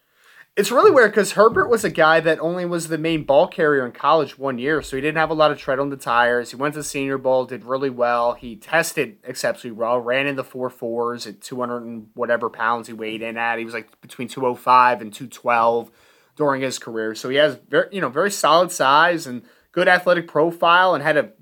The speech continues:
fantastic year this past year at Virginia Tech. So I was excited about him. I had a third round grade on him. I liked him a bunch. I really do like Khalil Herbert. I have top five running back in this class,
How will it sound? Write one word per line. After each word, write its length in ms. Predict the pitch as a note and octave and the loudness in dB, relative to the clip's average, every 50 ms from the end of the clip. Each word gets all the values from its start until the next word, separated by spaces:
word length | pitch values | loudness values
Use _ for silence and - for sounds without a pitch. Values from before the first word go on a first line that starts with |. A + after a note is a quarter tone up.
| - _ | -20 _
fantastic 1000 | - _ - D3+ C#3+ C3+ - - - - D#3+ F3 F#3 F3+ - - D3 - - - | -18 _ -2 0 0 0 -2 -6 -2 2 2 2 2 2 0 -6 -6 -6 -6 -8
year 400 | A#2+ B2+ C#3+ C#3+ C3 A#2 G#2+ G2+ | -6 -4 -2 0 0 0 -2 -6
this 180 | G#2+ A2+ A2 - | -10 -14 -14 -10
past 360 | - C3+ B2 B2 B2 - - | -4 0 0 0 0 0 -2
year 120 | C3 A#2+ | -4 -4
at 60 | A2+ - | -4 -4
Virginia 360 | B2 A2+ - B2+ A#2 A2 G#2 | -10 -12 -10 -12 -10 -10 -12
Tech. 420 | - - C#3 C#3 C3 B2 - - _ _ _ _ _ _ _ _ _ _ _ _ | -8 -2 0 0 0 0 -2 -8 _ _ _ _ _ _ _ _ _ _ _ _
So 460 | - - G#3 F#3+ F3+ F3+ F3+ F3 E3+ | -2 4 6 8 8 8 8 6 2
I 160 | - E3 G#3 C#4+ | 4 4 4 6
was 140 | G#4+ - - | 4 2 0
excited 380 | F#3+ - - F#3+ G3 B3+ D4+ | -2 0 2 4 4 6 4
about 300 | A#3+ D#3+ D3+ C3 B2 A2+ | 4 4 6 4 4 4
him. 80 | A2 A2 | 2 2
I 140 | C3+ G3 C#4 | 2 4 4
had 180 | G4 E4 G#3+ | 4 6 6
a 140 | G#3 - - | 4 4 2
third 340 | - - - F#3+ F#3+ G3+ G#3 | -2 -2 2 4 4 4 6
round 320 | G3+ G#3 G#3 G#3 G3+ F#3+ | 6 6 6 6 6 4
grade 240 | E3+ G3+ A#3+ C#4+ C4 | 4 4 4 6 6
on 200 | G#3 E3 C#3+ B2 | 6 6 6 4
him. 140 | A2+ G#2 G2 | 2 -4 -2
I 160 | A2 E3+ A#3+ | 2 2 2
liked 340 | B3+ F#3+ D3+ D3+ D3 - - | 4 4 4 2 2 0 -4
him 120 | C#3+ C3 | -4 -4
a 40 | A#2+ | -4
bunch. 520 | G#2 F#2+ D3+ G#3+ C4 G3 - - - - C#3 | 0 4 6 6 6 6 2 -2 -6 -4 0
I 80 | F3+ | 0
really 400 | G3+ C#3+ B2+ D#3+ F#3 F#3+ F3 D#3 | 0 0 2 0 2 2 2 0
do 160 | D3+ E3 E3 | -2 -4 -2
like 260 | D#3 D#3+ E3+ F3+ - - | 2 2 2 2 0 -6
Khalil 200 | C#3 B2+ A#2+ A2+ | -6 -6 -4 -4
Herbert. 280 | C3 A#2 G#2+ A#2 A2+ | -4 -4 -4 -2 -2
I 60 | A#2+ | -2
have 120 | B2+ B2 - | -4 -6 -6
top 280 | - - G3+ A3 G#3+ | -2 0 0 0 2
five 280 | - - A3 G#3 D#3 C3 | 2 4 4 4 4 4
running 240 | C3 E3 G3 F3+ D3 | 0 0 0 0 -2
back 300 | C3 B2 A#2+ A#2 - B2 | 0 -2 -2 -2 -4 -8
in 80 | A#2+ | -12
this 160 | A#2+ A#2+ A2+ - | -10 -10 -12 -8
class, 320 | - C#3+ B2 A#2+ A#2 | -2 0 0 0 -2